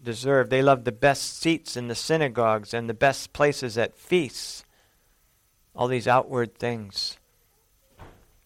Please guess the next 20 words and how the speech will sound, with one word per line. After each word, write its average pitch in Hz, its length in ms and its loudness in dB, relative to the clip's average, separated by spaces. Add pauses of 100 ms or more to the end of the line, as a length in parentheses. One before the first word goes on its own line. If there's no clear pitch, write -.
(220)
And 120 180 -4
th-, 117 180 -6
there 120 260 2
is 143 380 -2
nothing 120 480 -6
wrong 127 360 2
with 107 240 -6
beauty 110 460 -6
and 110 180 -12
glory. 110 540 -6 (460)
God 120 260 2
designed 120 640 -4 (380)
the, 120 160 -4 (140)
the, 113 200 -4 (580)
the, 110 340 -2
the 120 80 -8
clothing 135 560 2
of 120 200 -4
the 117 80 -6
priests - 680 -10